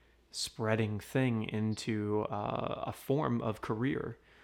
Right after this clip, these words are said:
What did your life look like at that point? What did this process look like for you? Were you scared? Were you inspired? Um, just kinda describe that to me, because I think it'll be really inspiring for people to hear how you,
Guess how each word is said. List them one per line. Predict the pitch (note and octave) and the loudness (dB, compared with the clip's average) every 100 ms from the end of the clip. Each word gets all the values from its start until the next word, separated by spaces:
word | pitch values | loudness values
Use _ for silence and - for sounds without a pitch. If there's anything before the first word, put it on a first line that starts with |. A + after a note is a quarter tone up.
| - - - - - - | -20 -20 -20 -20 -20 -12
What | D#3+ G#2+ C3 | -8 2 4
did | F3 D#3 | 4 4
your | D3+ | 4
life | A2 A#2+ - | 4 0 0
look | A2+ A#2 | 0 0
like | C3 B2+ | 2 0
at | C3+ | 2
that | C3+ B2+ - | 2 0 0
point? | - C3 C#3+ - - | -2 0 0 -4 -10
What | B2+ A2 G#2+ B2 | -8 -6 0 2
did | C#3 | 2
this | A#2 A2+ | 2 0
process | - - A#2 A2 B2 A#2+ G#2+ | -6 -4 0 0 0 -2 -2
look | A#2 A2+ - | -2 -2 0
like | B2 B2+ | 0 0
for | - C3 | -2 0
you? | A#2+ B2 C3+ | 2 2 4
Were | C3+ | 2
you | G#2+ | 0
scared? | F#2+ - - A#2+ B2 B2+ B2+ A#2+ | -2 -4 0 2 4 2 2 0
Were | |
you | G#2+ G#2 | -4 -4
inspired? | G2+ F#2+ - A#2 A#2 B2 B2 B2 - - - - _ _ - | -4 -4 -2 2 2 4 4 2 -2 -18 -20 -20 _ _ -10
Um, | A2+ A2 A2 A#2 - | -6 -2 -2 -4 -8
just | - C#3 - - | -6 -6 -8 0
kinda | F3 E3 | 2 2
describe | C#3 - C#3+ C#3 | 0 2 2 4
that | B2 | 2
to | - | 0
me, | A2+ | 0
because | A2 A2 | 0 2
I | A#2 | 0
think | - C3 | 2 2
it'll | B2+ | 2
be | A#2 A#2+ | 4 2
really | A2+ A2 | 2 2
inspiring | G#2+ - B2 G#2+ G#2+ | -2 0 2 2 0
for | G#2 - | -4 -6
people | A2+ A2+ | -4 -2
to | A2+ | -4
hear | G#2+ A#2+ A2 G#2+ G#2 | -4 -2 0 0 0
how | A2+ | 2
you, | G#2+ G#2 A2+ A#2 A2 | 0 0 2 2 2